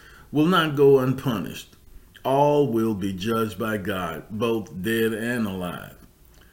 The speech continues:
Verse six talks about good news was preached to those who are now dead.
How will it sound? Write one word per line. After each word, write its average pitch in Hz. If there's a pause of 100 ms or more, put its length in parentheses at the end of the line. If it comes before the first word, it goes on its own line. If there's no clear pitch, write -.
(480)
Verse 165
six -
talks 135
about 113
good 131
news 120
was 120
preached 127
to 120
those 117
who 120
are 104
now 117
dead. 113